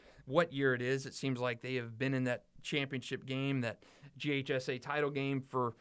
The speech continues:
as long as I can remember. I think this is six in a row for them. So it will be a, a great test for the Ware County Gators to see if they can wrap up that unbeaten season. And one of the players I talked to yesterday said, "This feels like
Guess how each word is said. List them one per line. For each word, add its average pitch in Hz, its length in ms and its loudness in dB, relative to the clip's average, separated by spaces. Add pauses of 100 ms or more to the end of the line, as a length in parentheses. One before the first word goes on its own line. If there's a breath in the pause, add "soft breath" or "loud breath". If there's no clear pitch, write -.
(200 soft breath)
as 123 160 -4
long 147 220 6
as 131 80 0
I 127 120 6
can 120 160 -4
remember. 151 540 0 (140)
I - 40 -20
think 143 160 -12
this 123 100 -8
is 107 120 -8
six 151 300 0
in 117 60 -2
a 113 60 -2
row 135 200 2
for 110 160 -4
them. 117 280 -2 (360 soft breath)
So 135 360 0
it 147 140 4
will 147 100 2
be 143 220 2 (180)
a, 120 100 0
a 117 40 -4
great 135 640 -4 (460 soft breath)
test 156 380 4
for 143 120 -2
the 127 80 2
Ware 143 220 6
County 131 260 2
Gators 135 320 2
to 117 80 -6
see 139 120 -4
if 120 80 -6
they 131 80 0
can 120 180 -2
wrap 135 280 4
up 131 200 2 (360 loud breath)
that 135 200 6
unbeaten 131 520 0
season. 139 500 -2
And 117 180 0
one 127 100 0
of 120 60 -4
the 110 40 -16
players 127 260 0
I 113 60 -4
talked 127 260 -2
to 113 60 -4
yesterday 113 460 -2
said, 110 240 -8
"This 127 140 -2
feels 131 520 -2
like 113 320 -2